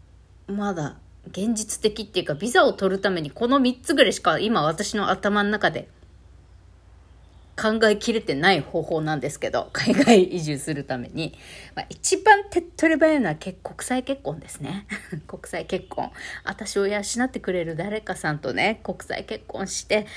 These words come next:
妻として移住するのが一番簡単ではあるんですけどね。はい。でもなかなかね、簡単って言ったけど、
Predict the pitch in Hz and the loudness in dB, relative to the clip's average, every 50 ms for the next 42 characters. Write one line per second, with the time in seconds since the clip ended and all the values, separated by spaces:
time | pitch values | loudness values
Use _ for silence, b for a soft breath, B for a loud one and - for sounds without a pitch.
0 | 254 262 - - - 269 262 254 254 254 - - 220 - - - - - - - | -16 -14 -12 -6 -4 0 2 2 0 0 0 -4 -4 -2 -4 -6 -6 -4 -6 -8
1 | - - - 196 185 190 196 214 202 - - 226 233 226 214 196 214 - - - | -6 -6 -8 -8 -4 -4 -4 -4 -4 -8 -8 -8 -8 -8 -8 -8 -8 -10 -10 -12
2 | - - 107 - - 80 104 131 - - - - - - - - 101 - - 107 | -12 -14 -12 -8 -8 -6 -6 -6 -6 -8 -12 -16 -16 -8 -6 -6 -4 -4 -4 -4
3 | 104 - 240 233 202 180 180 185 - - 247 220 - - - - - - - - | -2 -2 0 0 0 0 0 -2 -4 -6 -8 -6 -8 -10 -10 -10 -12 -12 -12 -12
4 | - - - 82 87 85 - - - - - - - - - 73 69 - - - | -14 -10 -8 -8 -6 -6 -8 -8 -10 -12 -10 -6 -6 -6 -6 -8 -10 -14 -16 -14
5 | - - 208 202 190 - - - - - - 254 - - 269 247 - - 277 285 | -8 -6 -6 -6 -6 -8 -10 -8 -8 -8 -8 -8 -6 -6 -8 -6 -6 -6 -4 -4
6 | 269 269 - - 247 247 - - - - 294 277 - - - 269 - - - - | -4 -4 -6 -8 -8 -10 -6 -4 -4 -4 -4 -6 -10 -12 -14 -14 -14 -14 -6 -6
7 | 262 262 - 294 202 190 185 180 | -4 -4 -2 -2 -2 -2 -2 -2